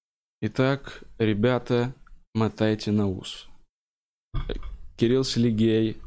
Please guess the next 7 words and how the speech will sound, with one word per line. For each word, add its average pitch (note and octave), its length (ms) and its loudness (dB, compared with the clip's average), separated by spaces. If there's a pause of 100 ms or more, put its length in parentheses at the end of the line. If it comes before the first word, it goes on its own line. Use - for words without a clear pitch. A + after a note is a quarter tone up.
отправляется G#2+ 1000 2
в - 100 -8
тур, A2+ 480 0 (1500)
э, F#2+ 540 2
с - 200 -4
восемнадцатого A#2 640 2
сентября. F#2+ 640 2